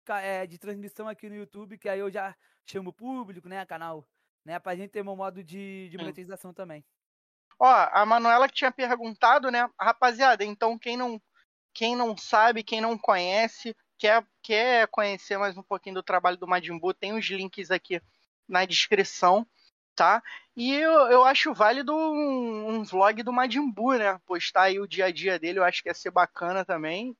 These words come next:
Speaker 2: Imagina, rapaziada, vlogzão do Majin Buu, fazendo os treinamentos dele que eu vi,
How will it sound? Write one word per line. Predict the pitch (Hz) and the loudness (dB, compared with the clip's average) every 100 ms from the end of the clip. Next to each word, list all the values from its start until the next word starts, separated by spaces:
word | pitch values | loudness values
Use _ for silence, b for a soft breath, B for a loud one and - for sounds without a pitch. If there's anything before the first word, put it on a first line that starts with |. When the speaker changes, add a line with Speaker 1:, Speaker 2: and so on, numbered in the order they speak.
| - | -4
Speaker 2:
Imagina, | 285 320 269 190 | -2 0 2 4
rapaziada, | 170 - 175 170 160 | 4 4 2 4 2
vlogzão | 147 170 240 247 233 170 214 | 2 4 4 4 -6 -2 -2
do | 254 247 | 0 0
Majin | 240 226 220 | 0 0 -4
Buu, | 190 175 - B B _ 190 | -2 -2 -4 B B _ -2
fazendo | 185 190 208 | 2 2 0
os | - | 2
treinamentos | 208 208 196 202 - | 4 4 4 0 2
dele | 202 220 | 2 2
que | - | 2
eu | 196 | 2
vi, | 170 180 | 2 -2